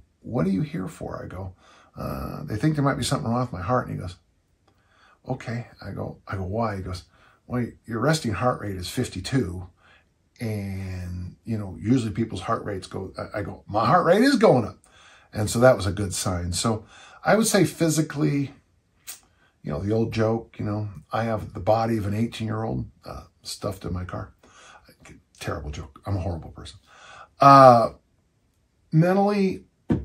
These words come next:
I'm in a good place. Um, it's a harder thing to measure. Um, I, I have a great social life. I play on a trivia team. I dance every Thursday night.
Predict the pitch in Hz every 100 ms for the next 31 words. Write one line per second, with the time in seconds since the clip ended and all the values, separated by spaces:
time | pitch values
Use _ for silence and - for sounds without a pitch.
0 | - - 139 131 123 131 127 - - -
1 | _ - 90 85 78 71 - 76 - 110
2 | - - 127 123 113 101 110 95 98 107
3 | 120 139 143 - _ _ - - _ _
4 | - - - - - _ _ _ - 80
5 | 73 67 69 _ _ _ _ _ _ _
6 | - 90 98 92 107 98 110 104 113 110
7 | 120 123 - - 82 73 71 92 87 82
8 | - 92 82 78 - 113 110 107 - 123
9 | - - 57 - - 80 - - 101 104
10 | 107 107 104 104 101 - 110 101 98 98
11 | 113 127 -